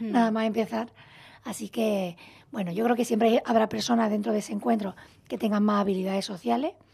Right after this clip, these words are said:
Speaker 2: que se les da mejor eso de, de eso, de, de endulzar las relaciones, y bueno, quizá hay que darles un poco de protagonismo, ¿no?
Speaker 1: Ujú. ¿Habría que perdonar o no darle la importancia a lo mejor que en otro momento se le debiera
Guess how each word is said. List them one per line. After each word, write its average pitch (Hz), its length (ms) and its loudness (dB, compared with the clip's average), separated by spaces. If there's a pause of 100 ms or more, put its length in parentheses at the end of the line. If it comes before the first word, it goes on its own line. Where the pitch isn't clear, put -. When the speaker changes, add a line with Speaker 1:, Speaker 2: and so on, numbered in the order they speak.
(260)
Speaker 2:
que 233 100 -12
se 226 80 -4
les 196 120 -2
da 226 120 0
mejor 220 560 0 (480)
eso 233 240 -8
de, 185 320 -2 (400)
de 214 220 -2
eso, 220 280 -8
de, 196 320 -12
de 202 140 -12
endulzar 208 640 2 (100)
las 208 160 -10
relaciones, 247 600 -4 (400)
y 214 100 -8
bueno, 180 200 -6
quizá 202 220 -14
hay 196 60 -4
que 208 100 -4
darles 196 220 0
un 208 60 -2
poco 220 160 -4
de 214 80 2
protagonismo, 185 640 -4
¿no? 226 120 -14 (180)
Speaker 1:
Ujú. 208 280 -12 (240)
¿Habría 262 300 0
que 330 160 0 (280)
perdonar 240 480 0
o 247 80 2
no 233 140 0
darle 233 500 0
la 220 140 -4
importancia 226 540 -2
a 208 40 -2
lo 208 60 -4
mejor 214 400 -2
que 190 320 -6
en 196 120 -8
otro 208 200 -6
momento 202 320 -6
se 226 100 -10
le 202 80 -2
debiera 196 460 -4